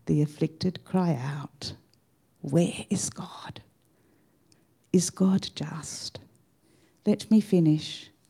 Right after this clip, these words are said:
with his answer. He says,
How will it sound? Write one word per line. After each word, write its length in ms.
with 160
his 200
answer. 440
He 120
says, 600